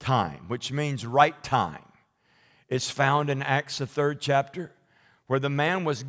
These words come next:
laid daily at the gate called Beautiful. He'd been lame from his mother's womb, and he was placed there every day. Nobody, he had to have people help him all the time.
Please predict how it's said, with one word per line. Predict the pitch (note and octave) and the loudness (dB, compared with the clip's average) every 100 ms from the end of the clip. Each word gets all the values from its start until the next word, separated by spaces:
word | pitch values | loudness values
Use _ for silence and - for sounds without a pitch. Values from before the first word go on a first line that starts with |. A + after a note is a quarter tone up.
| C#3 | 0
laid | D3+ E3+ F3 D3+ C#3 | 4 4 2 -2 0
daily | E3 F3 B2+ C#3+ | 2 2 0 -2
at | C#3 B2+ | -4 -4
the | C#3 | -8
gate | B2+ C#3 D#3 - | -4 -4 -4 -4
called | C#3 D3 D#3+ A#2+ | -2 0 -2 -6
Beautiful. | F#3+ G3 C#3 G#2+ - - _ _ _ _ _ _ _ _ _ - | -8 -6 -6 -10 -14 -20 _ _ _ _ _ _ _ _ _ -6
He'd | C3+ | -2
been | C#3 D3 C#3+ | 0 2 2
lame | D3+ F3 | 2 0
from | D#3+ D#3+ D3 | -4 -4 -2
his | C3 | -4
mother's | C3+ C#3+ F3 C#3 | 0 0 0 -4
womb, | C3 B2 B2 F3 - - _ _ _ _ _ _ _ _ _ _ | -6 -6 -8 -12 -18 -20 _ _ _ _ _ _ _ _ _ _
and | C#3 C#3+ C3 | -2 -2 -2
he | B2+ | -4
was | C#3+ - | -4 -4
placed | - F3 D#3+ - | 2 2 2 2
there | D#3 C#3+ | 2 4
every | E3 G3+ A3 | 2 0 0
day. | D3 A#2+ C3 - _ _ _ _ _ _ _ _ _ _ _ _ | 2 2 -2 -10 _ _ _ _ _ _ _ _ _ _ _ _
Nobody, | A2+ D3+ D#3 E3 E3 D3+ - | 0 4 8 8 8 2 0
he | C#3+ | 4
had | F3+ F3+ | 6 6
to | D#3 | 6
have | F3 D#3 | 6 6
people | F3+ D#3+ C#3+ | 2 2 4
help | D#3+ E3+ D3+ | 6 6 4
him | C#3 | 2
all | C#3 D#3+ | 4 4
the | F3+ | 0
time. | C3+ A2 F#2 A#2+ | 0 0 0 -4